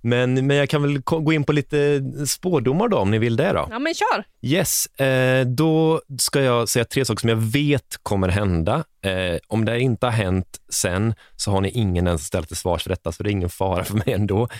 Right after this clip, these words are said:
Speaker 1: Jag ser
Speaker 2: Vi
Speaker 1: så att,
Speaker 2: kommer
Speaker 1: att
Speaker 2: åka ut till dig i Gustavsberg.
Speaker 1: på, på resterande tretton matcher så kommer Växjö släppa in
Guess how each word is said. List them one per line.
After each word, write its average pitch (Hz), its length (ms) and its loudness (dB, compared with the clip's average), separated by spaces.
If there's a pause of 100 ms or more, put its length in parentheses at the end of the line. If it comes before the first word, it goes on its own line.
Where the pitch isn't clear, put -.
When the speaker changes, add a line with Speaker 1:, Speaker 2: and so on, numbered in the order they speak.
(320)
Speaker 1:
Jag 147 120 -2
ser 165 120 0
Speaker 2:
Vi 143 60 0
Speaker 1:
så 147 80 0
att, 139 60 0
Speaker 2:
kommer 254 140 -2
Speaker 1:
att 254 60 2
Speaker 2:
åka 254 200 -4
ut 240 200 -2
till - 220 -8
dig 190 180 -4
i 180 40 -2
Gustavsberg. 185 640 -4
Speaker 1:
på, 147 60 0
på 147 80 2
resterande 151 760 2
tretton 95 460 -2
matcher 95 480 0 (580)
så - 180 -6
kommer 92 340 0 (100)
Växjö 90 580 -4
släppa - 380 -4
in 78 340 -4